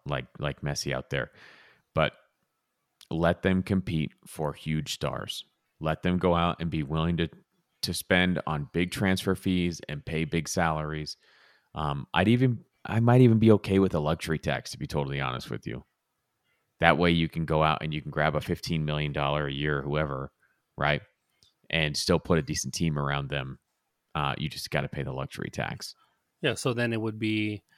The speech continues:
Speaker 2: I could, I could see that. So you go twenty-five to thirty,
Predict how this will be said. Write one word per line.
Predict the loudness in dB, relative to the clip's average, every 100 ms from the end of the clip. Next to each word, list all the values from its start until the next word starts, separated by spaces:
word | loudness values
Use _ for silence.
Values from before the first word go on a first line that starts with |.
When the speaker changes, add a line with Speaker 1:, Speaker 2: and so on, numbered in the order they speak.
| _ _ -6
Speaker 2:
I | -4
could, | -4 -6
I | -6 -8
could | -6
see | -4
that. | -4 -2
So | -2
you | -2 -2
go | 0 0 -4 -12 _ _ _ _ _ _ _ _ _ _ _ _ _ _ _ -10
twenty-five | -2 0 2 0 0
to | -2
thirty, | -2 -2 0 -2 -6